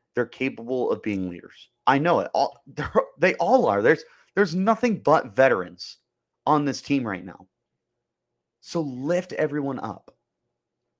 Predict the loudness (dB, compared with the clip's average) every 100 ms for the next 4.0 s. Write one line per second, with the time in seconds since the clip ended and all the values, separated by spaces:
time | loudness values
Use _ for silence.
0 | -4 -2 0 -2 -4 -4 -4 -4 -4 -8
1 | -20 _ -20 _ _ _ _ _ _ _
2 | _ _ _ _ _ _ _ _ _ -12
3 | -8 -8 -10 -8 -6 -2 0 -2 -4